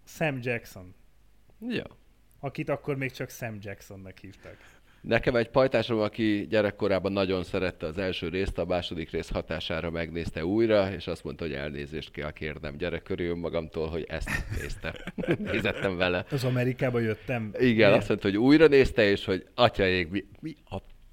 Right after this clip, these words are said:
Speaker 2: szerettem, érezem.
Speaker 1: Nekem az
Speaker 2: Na,
Speaker 1: még
Speaker 2: hát
Speaker 1: mindig
Speaker 2: mindegy.
Speaker 1: mókás.
Speaker 2: Na jó, de ha már fi-,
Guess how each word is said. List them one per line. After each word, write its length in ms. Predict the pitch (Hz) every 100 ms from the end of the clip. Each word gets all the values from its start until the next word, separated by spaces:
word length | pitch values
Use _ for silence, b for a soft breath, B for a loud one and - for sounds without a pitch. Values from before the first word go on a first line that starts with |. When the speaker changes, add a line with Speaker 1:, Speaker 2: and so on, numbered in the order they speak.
| - 233 285 240 240 269 127
Speaker 2:
szerettem, 520 | - 90 82 - 87
érezem. 500 | 85 82 78 78 73 - - - - 156 120 120 127
Speaker 1:
Nekem 320 | 135 147 139
az 60 | 196
Speaker 2:
Na, 60 | -
Speaker 1:
még 80 | 113
Speaker 2:
hát 100 | 202
Speaker 1:
mindig 180 | 214
Speaker 2:
mindegy. 440 | 95 90 90 95 -
Speaker 1:
mókás. 260 | 98 95 -
Speaker 2:
Na 160 | 214
jó, 160 | 147 104
de 200 | 101 180
ha 120 | 165
már 260 | 156 131 135
fi-, 120 | 320